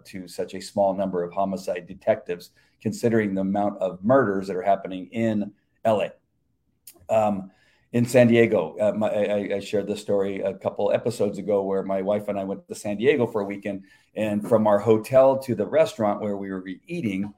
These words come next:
um, we, I can't tell you how many homeless people we had to walk around or step over, and the, the odor of that city has gotten nearly as bad as San Francisco.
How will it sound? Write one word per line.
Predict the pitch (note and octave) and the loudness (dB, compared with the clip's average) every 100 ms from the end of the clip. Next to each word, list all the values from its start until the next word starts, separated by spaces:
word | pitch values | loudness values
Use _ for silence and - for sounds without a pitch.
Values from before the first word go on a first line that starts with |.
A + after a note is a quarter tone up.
| _ _ _ - | _ _ _ -2
um, | A2 A2 G#2+ G#2+ - | 2 4 2 -2 -2
we, | A2+ A2 G#2+ | -2 -2 -4
I | G#2 | -6
can't | A2 A#2+ A2+ | -2 -2 2
tell | B2 | 2
you | |
how | A2+ G#2+ | 4 2
many | G#2 | 0
homeless | G#2+ A2 A2 | -2 -2 -4
people | G2+ F#2 G2+ | -8 -8 -6
we | G2+ | -4
had | F#2 | -2
to | |
walk | F2+ B2 C3 | 2 2 2
around | A#2+ A#2 | 0 0
or | G2+ | 0
step | F2+ B2 A#2+ | -2 2 2
over, | G2+ F#2+ F#2+ - | 2 -2 -4 -4
and | G#2 G2+ | -4 -4
the, | G2 F2+ - | -6 -6 -10
the | G2+ - | -14 -6
odor | B2 A#2 G#2 F2+ _ _ _ G#2 | -2 -2 -2 -6 _ _ _ -4
of | G#2 | -4
that | G2 G2 | -2 -4
city | - A2+ G#2 G2 F#2+ | -4 -6 -6 -8 -8
has | G#2 | -8
gotten | - G#2 G2+ A2 | -2 -2 0 0
nearly | D3 D3 A#2 | 2 2 2
as | G#2 | -2
bad | - G2 F#2 | 0 0 0
as | F2+ | -4
San | - F#2 | -8 -8
Francisco. | - F2+ F2+ E2+ - E2+ | -8 -16 -14 -16 -14 -16